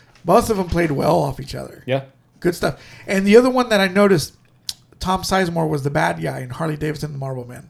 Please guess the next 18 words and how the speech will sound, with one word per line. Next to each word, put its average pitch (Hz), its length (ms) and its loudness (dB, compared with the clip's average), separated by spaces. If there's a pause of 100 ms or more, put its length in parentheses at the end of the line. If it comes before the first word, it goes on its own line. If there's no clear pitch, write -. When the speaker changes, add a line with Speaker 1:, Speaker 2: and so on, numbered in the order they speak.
Speaker 2:
Oh, 113 100 -6
wow. 110 220 -4
Okay. 120 180 -12 (160)
Speaker 1:
What 233 440 -2
a 156 240 -6
talent 165 480 -6
he 127 180 -12
was. - 560 -14
Speaker 2:
Yeah. 180 240 2 (420)
Speaker 1:
The 165 80 -6
beginning 190 400 -2
of 233 80 0
his 220 100 -2
career, 233 300 -4
oh 220 100 -2
my 233 160 0
God, 196 480 2
dude. 202 320 -4